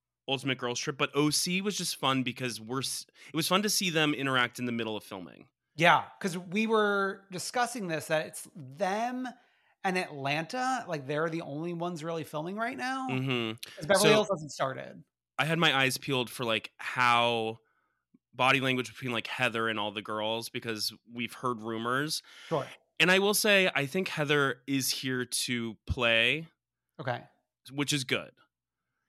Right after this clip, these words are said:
Speaker 1: And then Tamara's really here to play in a specific way.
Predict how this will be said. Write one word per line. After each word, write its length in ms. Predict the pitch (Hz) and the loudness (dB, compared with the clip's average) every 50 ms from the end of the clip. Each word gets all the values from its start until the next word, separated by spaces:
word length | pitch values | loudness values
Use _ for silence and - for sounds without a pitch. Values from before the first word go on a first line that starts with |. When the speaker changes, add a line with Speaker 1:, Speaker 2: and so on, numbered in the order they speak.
| _ _ _ | _ _ _
Speaker 1:
And 160 | 123 135 151 | -2 0 2
then 140 | 151 143 131 131 | 2 2 2 0
Tamara's 460 | - - 180 180 175 175 160 131 117 | 0 2 4 4 6 6 4 2 0
really 260 | 123 139 135 131 123 | -2 -2 0 0 -2
here 180 | 120 127 123 110 | -2 -2 -4 -4
to 60 | 110 | -4
play 180 | - 123 117 110 | -4 -4 -4 -2
in 80 | 104 | -4
a 40 | 104 - | -4 -6
specific 520 | - - 104 - - 101 101 101 - - | -8 -8 -8 -8 -8 -8 -10 -14 -14 -8
way. 480 | 107 104 98 98 92 92 95 92 104 | -6 -6 -4 -4 -4 -4 -6 -8 -8